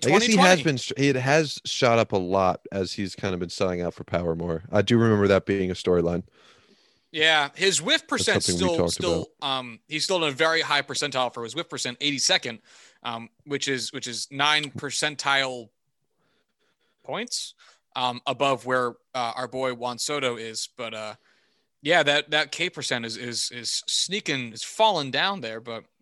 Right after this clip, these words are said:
Speaker 2: anyway,
Speaker 1: I don't
Speaker 2: point
Speaker 1: remember
Speaker 2: being
Speaker 1: ever using whip as a batter statistic.
Speaker 2: Yes, it exists.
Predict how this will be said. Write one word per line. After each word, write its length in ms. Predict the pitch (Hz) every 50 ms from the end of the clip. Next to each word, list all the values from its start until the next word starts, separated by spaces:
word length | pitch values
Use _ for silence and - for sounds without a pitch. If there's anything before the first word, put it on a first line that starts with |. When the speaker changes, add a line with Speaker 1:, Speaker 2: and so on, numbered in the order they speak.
| _ _ _ _ - - - _ _ _ _ -
Speaker 2:
anyway, 200 | 196 233 214 165
Speaker 1:
I 40 |
don't 100 | 165 214
Speaker 2:
point 40 | 233 233 -
Speaker 1:
remember 60 | 185 180
Speaker 2:
being 100 | - 165
Speaker 1:
ever 160 | 156 156 165
using 400 | 143 139 143 143 131 131 110 98
whip 260 | 90 98 104 104 - 101
as 320 | 95 92 87 82 - -
a 160 | 85 87 87
batter 480 | 80 - - 92 95 98 98 85 78 80 - _ _
statistic. 760 | - - - - 87 - 92 85 80 - 67 64 - - - _ _ - - _ _ _ - _ _ _ _ _ _ _ _ _ _ _ _ _ _ _ _ _ _ _ _ _ _ - - _ _ _ _ _ _ _ _ -
Speaker 2:
Yes, 500 | - 156 170 139 110 - - - - - -
it 120 | 151 147 143
exists. 680 | 135 117 - 127 107 - - - - - - - -